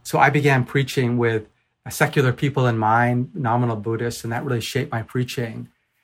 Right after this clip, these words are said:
And it's really important for me here in Vancouver to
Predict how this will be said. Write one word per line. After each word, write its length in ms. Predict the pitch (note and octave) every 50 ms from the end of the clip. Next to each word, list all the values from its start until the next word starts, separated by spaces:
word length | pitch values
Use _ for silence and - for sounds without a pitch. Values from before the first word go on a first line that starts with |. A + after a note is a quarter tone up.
| _ _ - - _ _ -
And 220 | A#2+ A#2+ A#2 A#2+ C3+
it's 200 | C#3+ - - -
really 240 | D#3+ F3 F#3+ F#3 E3+
important 480 | D#3 B2+ - - C#3 C#3+ - D3 B2+
for 160 | - - B2+
me 440 | A#2+ A2+ A#2 A#2+ A#2+ A#2+ A#2 A#2 -
here 280 | - - - C3+ C3 B2+
in 100 | A#2+ A#2
Vancouver 600 | A#2+ A#2 A#2 A#2 A2+ - B2 A#2+ A2 A#2 A2 A2 A2+
to 340 | - - B2 A#2 A#2+ A2+